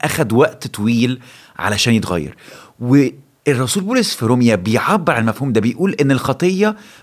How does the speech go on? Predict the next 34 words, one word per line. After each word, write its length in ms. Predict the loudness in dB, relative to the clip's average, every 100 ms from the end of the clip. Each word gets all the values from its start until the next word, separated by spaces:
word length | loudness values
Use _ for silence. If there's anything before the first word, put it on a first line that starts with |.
| -4
مش 600 | 2 2 2 0 -4 -12 _ -4
هتسود 440 | -2 0 2 2
عليكم 500 | 2 4 4 4 0 2
زي 240 | 4 4
قبل 260 | 2 0 0
كده. 340 | 2 2 2 -4 -20 -6 -2
قبل 180 | 2
كده 240 | 2 2 2
انتوا 300 | 2 0 0
حتى 440 | -2 -2 -2 2
لو 260 | 4 4 0
حاولتوا 560 | -4 2 4 4 2 -2
تجتهدوا 580 | -2 -2 2 2 2 0
أخلاقيا، 640 | 0 -2 0 0 2 -2 -6 -20 -6
لأنه 420 | -2 0 2 4
القلب 560 | 4 2 2 4 4 4
ما 100 | 2
اتغيرش، 600 | 2 0 2 2 2 -2
ولأنه 260 | -2 0 0
العدو 540 | 0 2 4 6 4
ما 100 | 4
اتكسرش، 720 | 0 -2 0 0 0 -6 -12 -16 -20 -10 -4
ما 80 | 0
كنتوش 320 | 0 0 -2
هتعرفوا 320 | -2 -4 -4
تعيشوا 220 | -8 -6
بطريقة 180 | -2 -2
مختلفة. 420 | -2 -6 -6 -8 _ _ -20 -20 -2
دلوقتي 800 | 2 4 4 4 2 -4 -4 -4 -4
ينفع 680 | 0 2 4 2 -2 -4 -4
تعيشوا 560 | -2 0 2 2 0 0
بطريقة 400 | 2 2 4 2
مختلفة، 520 | 0 0 0 2 -2
لكن 480 | 2 0 2 0 0